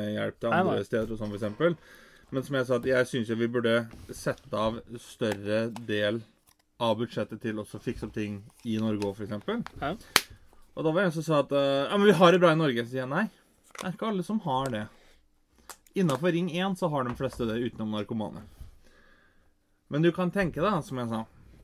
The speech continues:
Speaker 1: du går på jobb, så tjener du hundre kroner hver dag.
Speaker 2: Ja.
Speaker 1: Og så har du en nabo som sliter litt. Så bestemmer du deg for da at, eh, at, eh, du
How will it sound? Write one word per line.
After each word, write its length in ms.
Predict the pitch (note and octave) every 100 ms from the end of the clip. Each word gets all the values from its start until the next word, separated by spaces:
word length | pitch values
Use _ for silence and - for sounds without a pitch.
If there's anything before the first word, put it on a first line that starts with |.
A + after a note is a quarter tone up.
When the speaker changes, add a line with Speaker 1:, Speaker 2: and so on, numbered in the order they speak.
| - _ _ -
Speaker 1:
du 140 | C#3 F#3
går 200 | D3 C3 C3
på 120 | D3+
jobb, 140 | B2 C3+
så 80 | C3
tjener 280 | D#3 A#2+ A#2+
du 60 |
hundre 320 | C#3 C#3 A2 A2
kroner 260 | C3+ A#2
hver 220 | A#2 A#2
dag. 240 | B2+ C#3 A#2+ - -
Speaker 2:
Ja. 120 | B2+ - _ -
Speaker 1:
Og 60 | C3+
så 80 | C3+
har 160 | A#2
du 80 | G#2
en 100 | B2
nabo 300 | D3 A#2 G#2
som 120 | A2 C3+
sliter 340 | A#2 G#2+ -
litt. 220 | C#3 - - - _ - - - - _
Så 80 | C3
bestemmer 400 | C#3+ - B2+ G2+
du 60 | G#2+
deg 80 | C3+
for 220 | D#3+ E3
da 140 | C3+ A#2
at, 140 | -
eh, 200 | A#2+ A#2+ A2 _ _ _ _ _ _ _ _ -
at, 280 | A#2 _ B2
eh, 380 | A2+ A2+ A2+
du 100 | A2+